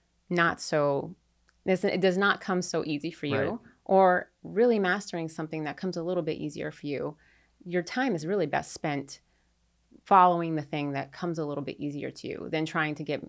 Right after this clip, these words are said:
Speaker 1: kind of mediocre at the thing that's, that you're bad at.
Speaker 2: Right. And I feel like this is another area where C I A kind of gave us some clarity
Speaker 1: Mm-hmm.
Speaker 2: because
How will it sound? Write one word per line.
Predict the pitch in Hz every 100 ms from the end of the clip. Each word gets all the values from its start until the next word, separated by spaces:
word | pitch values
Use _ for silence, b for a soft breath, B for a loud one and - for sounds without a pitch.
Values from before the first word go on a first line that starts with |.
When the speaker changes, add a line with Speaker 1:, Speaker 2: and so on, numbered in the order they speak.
| _
Speaker 1:
kind | 147
of | 135
mediocre | 147 147 165 156 135
at | 120
the | 143
thing | 139 127
that's, | - - _
that | -
you're | -
bad | - 120 -
at. | - - - -
Speaker 2:
Right. | 135 113
And | 147 151
I | 139
feel | 196
like | 160
this | 143 147
is |
another | 131 131 135 127 117 80 _ -
area | 127 127 117
where | 107 101
C | - - 120
I | 107
A | 104 104 98
kind | - 98
of | 98
gave | 107 101
us | 98
some | 90
clarity | - 101 90 - 117 -
Speaker 1:
Mm-hmm. | 175 165
Speaker 2:
because | - 131 110 104 -